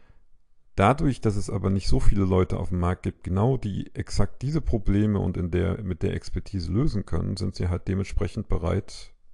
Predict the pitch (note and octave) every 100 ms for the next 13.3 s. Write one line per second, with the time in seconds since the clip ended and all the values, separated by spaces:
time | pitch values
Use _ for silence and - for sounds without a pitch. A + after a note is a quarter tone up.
0 | - - - - - - - - G#2+ A#2+
1 | A#2+ C3+ C3+ - - - - - - -
2 | - - - - - - - - - -
3 | - - - - - - - G#2+ G#2+ B2+
4 | F3 B2+ F#2 G2+ - G#2 F#2 F2 E2 F2+
5 | F#2 E2+ F2 - E2 - - - - -
6 | - F#2 F2+ - A#2+ - - F#2+ F2+ F#2+
7 | F2+ F2+ F2 E2+ - - - D#2+ D#2+ D2+
8 | D2+ D#2+ - - - E2 D#2 - G#2+ F#2+
9 | D#2+ D2+ D2+ C#2+ C2+ - - - - -
10 | - - F#2+ - F3 - - - - -
11 | - - - - - - - A#2 A2+ G#2+
12 | G#2+ A2 G2 F2 E2 E2 E2 D2+ D2+ -
13 | D2 C#2+